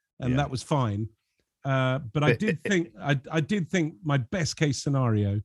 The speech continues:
Speaker 1: was I could be third with Sean, and, uh, I thought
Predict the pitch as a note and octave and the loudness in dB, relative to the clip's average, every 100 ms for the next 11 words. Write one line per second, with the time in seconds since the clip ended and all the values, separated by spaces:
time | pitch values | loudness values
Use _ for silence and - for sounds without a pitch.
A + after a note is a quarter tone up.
0 | - _ _ _ C3 A#2+ C3 - A2 A#2 | -8 _ _ _ 0 2 2 2 2 2
1 | - B2 G#2+ G#2 - F3+ C3 A2+ C3+ B2 | 2 2 2 -2 -8 -4 -4 -2 -2 -2
2 | C3 A#2 G#2+ - C#3+ D#3 F3 E3+ | 0 -2 -2 -2 -2 0 -2 -2